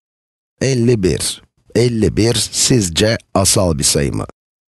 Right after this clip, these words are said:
İsterseniz videoyu burada durdurun ve kendi kendinize bulmaya çalışın. Bir ve elli birden farklı, elli biri tam olarak bölen bir sayı var mı? Garip bir sayı, değil mi?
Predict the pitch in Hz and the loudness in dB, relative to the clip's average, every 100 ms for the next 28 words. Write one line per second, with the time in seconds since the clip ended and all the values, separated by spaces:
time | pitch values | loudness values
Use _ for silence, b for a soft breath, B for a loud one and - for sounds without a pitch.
0 | _ _ _ _ - - 117 95 - 69 | _ _ _ _ -2 0 0 0 0 0
1 | 76 107 87 69 67 85 87 104 104 104 | 0 0 2 0 0 0 0 0 0 2
2 | 104 107 73 - 123 110 101 71 58 90 | 2 2 0 0 0 0 0 -2 -2 0
3 | 120 101 95 87 80 82 64 60 - 50 | 0 2 2 2 2 0 -2 -2 -4 -6
4 | - _ _ _ _ _ _ _ _ _ | -16 _ _ _ _ _ _ _ _ _
5 | _ _ _ _ - 104 120 110 113 98 | _ _ _ _ -2 0 2 2 0 2
6 | 95 95 92 92 69 - 98 - 107 104 | 2 2 2 0 0 0 -2 0 0 0
7 | - 104 104 107 104 101 78 - 139 127 | 0 0 0 0 0 2 0 0 0 2
8 | 101 80 76 - 80 76 67 60 - - | 2 0 -2 -2 -2 0 -2 -2 -2 0
9 | 127 87 82 69 52 50 - _ _ _ | 2 2 0 -2 -4 -10 -18 _ _ _
10 | _ - 127 104 - - 64 60 120 123 | _ -4 -2 -2 -2 -4 -2 -2 -2 0
11 | 71 | -2